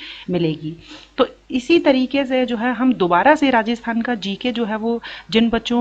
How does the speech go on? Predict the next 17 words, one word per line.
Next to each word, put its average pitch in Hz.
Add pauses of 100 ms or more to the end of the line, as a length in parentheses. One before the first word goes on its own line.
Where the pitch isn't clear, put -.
अ, 202
ने 214
जो 226
है 226
नोट 220
नहीं 214
किए 208
हैं 208
या 190
जिन 214
बच्चों 214
ने 214
बुक 214
नहीं 190
भी 247
पढ़ी 202
है, 170